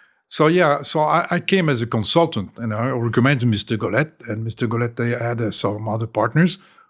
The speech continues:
which, uh, was, then they started developing the Clos du Val project. And then in April seventy-two, Mister Golette, they, uh, say, "Bernard, why don't you go to California? They need a bit of help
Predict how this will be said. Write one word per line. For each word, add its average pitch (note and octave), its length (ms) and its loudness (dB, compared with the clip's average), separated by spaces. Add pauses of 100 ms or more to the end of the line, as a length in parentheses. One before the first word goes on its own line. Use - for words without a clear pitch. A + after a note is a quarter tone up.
which, B2 280 2
uh, B2 240 6
was, A#2 300 0 (300)
then C#3 280 -2
they A#2+ 100 0
started C3+ 320 2
developing A#2+ 640 0 (380)
the B2 160 -4
Clos A#2+ 200 2
du A2+ 100 2
Val D3+ 220 4
project. G#2+ 600 -6 (240)
And D3+ 300 4
then D#3 280 4 (280)
in C#3 160 4
April D#3+ 340 4
seventy-two, C3+ 880 2 (420)
Mister - 200 -2
Golette, C#3 340 2
they, C3 200 0
uh, B2+ 160 0
say, D#3 220 0
"Bernard, D3 420 2
why D#3 100 2
don't D#3 220 0
you D3+ 80 0
go C#3+ 160 2
to - 160 -4
California? C#3 600 2
They C#3 140 0
need D3 200 2
a D3 40 6
bit B2 160 -4
of A#2+ 160 -2
help C#3 340 2